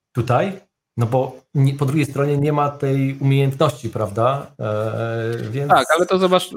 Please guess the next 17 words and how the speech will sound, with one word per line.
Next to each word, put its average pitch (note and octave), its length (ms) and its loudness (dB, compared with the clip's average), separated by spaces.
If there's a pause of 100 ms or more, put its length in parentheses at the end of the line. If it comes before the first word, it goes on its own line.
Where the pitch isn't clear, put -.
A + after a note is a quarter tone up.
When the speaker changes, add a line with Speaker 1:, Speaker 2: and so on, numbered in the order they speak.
Speaker 2:
ostatni F3+ 380 0
przykład, E3 420 0
kiedy C#3 180 -2
napisałeś C#3 520 0
mi C#3 60 0
na C3 80 0
Facebooku, B2+ 840 0
trzy - 160 -4
rzeczy C3 260 0
mi G#2+ 100 -2
podałeś, F#2 460 -4
nie A2+ 80 -4
pamiętam, A2 340 0 (300)
Speaker 1:
<laughs> - 260 -8
Speaker 2:
o A2 240 0
coś G2 140 -4 (100)
tam, D#3 240 2